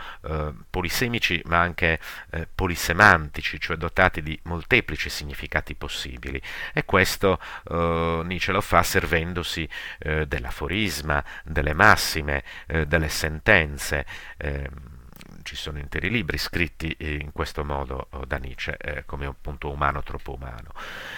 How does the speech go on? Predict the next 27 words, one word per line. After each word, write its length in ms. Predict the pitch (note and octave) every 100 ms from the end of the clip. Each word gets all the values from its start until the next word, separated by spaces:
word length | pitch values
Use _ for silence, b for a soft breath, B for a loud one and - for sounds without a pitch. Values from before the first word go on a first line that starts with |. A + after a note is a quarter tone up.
| B
In 100 | A2+
seguito, 520 | - F#3+ E3+ G#2 F#2 -
oh, 280 | F#2 F2+ F2
oh, 880 | - E2+ D2+ C#2 C2 G#1 B1 G1+ G1+ D2
ma 120 | D#2 -
non 220 | D#2+ D#2
è 80 | D#2+
che 120 | -
ci 140 | - E2
sia 300 | - E2+ D2+
una 180 | D#2
successione, 960 | D2+ D#2+ - D#2+ - F#2 D#2+ D2 D2 D2 -
mm, 140 | D2
di 140 | D2+ -
fasi, 500 | - D#2 C2+ C#2 C#2+
diciamo 320 | C#2+ D2+ D2
che, 180 | D2+ B B B -
eh, 200 | E2 -
eh, 120 | F#2
questi 220 | F2+ E2+
stili 260 | E2 - G2
e 60 | D#2+
questi 280 | E2+ -
generi 300 | E2 G2+ F2+
Nietzsche 220 | E2 F2 D2+
li 100 | E2
usa, 380 | F#2+ D#2+ D#2